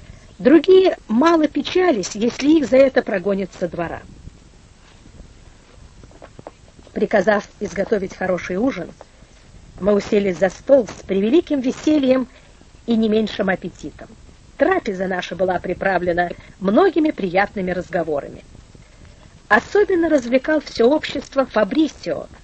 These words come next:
умевший вносить оживление в беседу. Он так и сыпал остротами, полными кастильской соли,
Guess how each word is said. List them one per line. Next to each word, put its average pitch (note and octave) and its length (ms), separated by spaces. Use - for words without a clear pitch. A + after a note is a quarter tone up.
умевший C#4+ 520
вносить A#3+ 500
оживление A#3+ 720
в D#3 40
беседу. - 540
Он C#4+ 180
так F4+ 240
и E4+ 60
сыпал D#4 400
остротами, C4 800
полными D4 400
кастильской - 760
соли, G3+ 560